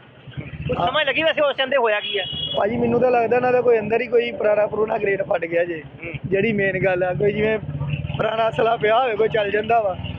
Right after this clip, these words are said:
Speaker 2: ਹੁਣ ਮਾਰਾ ਹੀ ਜਾਂਦੇ, ਇਹ ਤੇ ਕਹਿੰਦੇ ਆ ਕਿ ਕੁਛ ਨੀ ਗਾ, ਕੁਛ ਨੀ ਗਾ। ਪਰ ਜੇ ਥਾਣੇ ਦੇ ਅੰਦਰੋਂ ਇਸ ਤਰ੍ਹਾਂ ਦੀ ਆਵਾਜ਼ ਆਈ ਤੇ ਤੁਸੀਂ ਆਪ ਸਿਆਣੇ ਕੋਈ
Speaker 1: ਤੁਹਾਡਾ ਵੀ ਦਿਲ ਡਹਿਲਿਆ ਹੋਏਗਾ ਉਸ ਟਾਈਮ ਤੇ?
Speaker 2: ਮਾਰਾ ਸਾਰਾ ਮਹੱਲਾ ਡਹਿਲ ਗਿਆ, ਪਤਾ ਨੀ ਕੀ ਹੋ ਗਿਆ।
Speaker 1: ਬਿਲਕੁਲ।
Speaker 2: ਕੁਛ ਹੈਗਾ ਤੇ ਆਰਮੀ ਆ ਰਹੀ ਆ।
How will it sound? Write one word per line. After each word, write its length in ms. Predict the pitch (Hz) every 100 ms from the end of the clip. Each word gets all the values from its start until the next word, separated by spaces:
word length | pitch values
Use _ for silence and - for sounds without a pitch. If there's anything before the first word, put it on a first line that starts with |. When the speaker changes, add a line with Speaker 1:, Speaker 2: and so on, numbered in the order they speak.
| - - - - -
Speaker 2:
ਹੁਣ 160 | 214
ਮਾਰਾ 280 | 214 220 247
ਹੀ 80 | 262
ਜਾਂਦੇ, 380 | 233 214 240 254
ਇਹ 40 |
ਤੇ 120 | 247
ਕਹਿੰਦੇ 300 | 233 226 240
ਆ 60 | 247
ਕਿ 160 | 240 233
ਕੁਛ 240 | 202 196
ਨੀ 220 | 233 262
ਗਾ, 100 | 214
ਕੁਛ 240 | 202 196 240
ਨੀ 200 | 247 226
ਗਾ। 180 | 185 - - - - - - -
ਪਰ 160 | 240
ਜੇ 120 | 208
ਥਾਣੇ 360 | 214 - 202 220
ਦੇ 80 | 254
ਅੰਦਰੋਂ 220 | 247 254
ਇਸ 80 | 240
ਤਰ੍ਹਾਂ 160 | 247
ਦੀ 80 | 254
ਆਵਾਜ਼ 260 | 247 240 233
ਆਈ 60 |
ਤੇ 120 | 247 262
ਤੁਸੀਂ 260 | 240 220
ਆਪ 160 | 220 214
ਸਿਆਣੇ 340 | - 220 247
ਕੋਈ 360 | 247 247 240 226 214 - - -
Speaker 1:
ਤੁਹਾਡਾ 200 | 220 220
ਵੀ 60 | 247
ਦਿਲ 220 | 247 254
ਡਹਿਲਿਆ 220 | 240 262
ਹੋਏਗਾ 160 | 254 240
ਉਸ 100 | -
ਟਾਈਮ 160 | 233
ਤੇ? 120 | 220 196
Speaker 2:
ਮਾਰਾ 260 | 147 165
ਸਾਰਾ 280 | 196 208 220
ਮਹੱਲਾ 280 | 226 214 180
ਡਹਿਲ 220 | 190 214
ਗਿਆ, 180 | 247 262
ਪਤਾ 180 | 247 214
ਨੀ 100 | 220
ਕੀ 120 | 247
ਹੋ 100 | 269
ਗਿਆ। 260 | 214 214 220 - - - - - - - - 1077 - - - - - - -
Speaker 1:
ਬਿਲਕੁਲ। 260 | 196 214
Speaker 2:
ਕੁਛ 140 | 226 -
ਹੈਗਾ 260 | 247 196
ਤੇ 100 | 233
ਆਰਮੀ 320 | 262 247 240 254
ਆ 140 | 233
ਰਹੀ 180 | 233 277
ਆ। 160 | 262